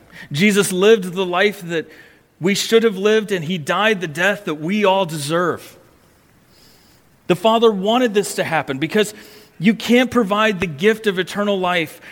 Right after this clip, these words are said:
without first paying for the wages of sin. And the wages of sin is death. Your sins against a holy God cannot remain unpunished. Someone has got to pay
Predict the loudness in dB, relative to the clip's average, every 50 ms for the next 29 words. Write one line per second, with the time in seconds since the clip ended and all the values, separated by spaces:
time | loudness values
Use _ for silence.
0 | -20 -4 -2 0 0 2 0 -2 -2 2 2 2 2 2 -2 -6 -8 -8 -6 -2
1 | 0 0 0 0 -2 -2 -4 -6 -4 -2 -2 0 0 -2 -2 0 0 0 0 -2
2 | -4 -6 -6 -8 -8 -8 -8 -8 -6 -6 -6 -6 -8 -10 -14 _ _ _ _ _
3 | _ _ _ _ _ _ _ _ _ _ _ _ _ _ _ -4 -2 0 2 2
4 | 2 2 2 2 0 -4 -4 -4 -6 -6 -6 -6 -4 -4 -2 -2 -2 -4 -4 -2
5 | -2 0 0 0 -4 -6 -10 -14 -10 -6 -6 -2 -2 -2 -2 -4 -10 -20 -20 -20
6 | -20 _ _ _ _ _ _ _ _ _ _ _ _ _ _ _ _ _ _ _
7 | _ -10 0 6 8 8 8 8 6 2 -2 -2 -2 -2 -2 -4 -6 -4 -4 -4
8 | -4 -4 -2 -2 -2 0 2 2 6 6 6 6 4 2 0 0 0 0 -2 -4
9 | -8 -4 0 2 2 4 4 4 4 4 4 2 2 2 0 0 0 -2 -2 0
10 | -2 -2 -2 -4 -4 -4 -4 -4 -4 -6 -8 -12 -14 -16 -18 -20 _ _ _ _
11 | _ _ _ -20 -20 -20 _ -10 -8 -4 0 0 2 2 2 0 0 0 0 -2
12 | -4 -4 -4 -4 -4 -4 -6 -4 -4 -4 -6 -8 -10 -12 -10 -8 -8 -8 -8 -8
13 | -10 -14